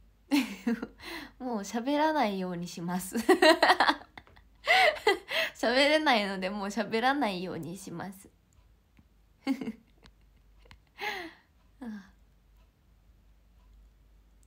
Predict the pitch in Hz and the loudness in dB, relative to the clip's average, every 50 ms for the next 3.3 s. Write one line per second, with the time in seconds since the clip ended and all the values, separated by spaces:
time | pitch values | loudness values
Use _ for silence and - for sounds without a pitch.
0 | _ _ _ - - _ _ _ _ _ _ _ - _ _ - - - 311 285 | _ _ _ -20 -20 _ _ _ _ _ _ _ -20 _ _ -12 -6 -4 -4 -2
1 | 330 381 403 415 - - _ _ _ - _ _ _ _ _ _ _ _ _ _ | -2 -4 -6 -8 -14 -16 _ _ _ -20 _ _ _ _ _ _ _ _ _ _
2 | - _ _ - - 453 - - - - 302 277 254 214 196 185 185 185 - 190 | -20 _ _ -14 -14 -14 -14 -16 -12 -8 -4 -4 -2 -2 -4 -6 -6 -8 -8 -10
3 | 185 - - - 185 180 | -12 -12 -12 -12 -12 -12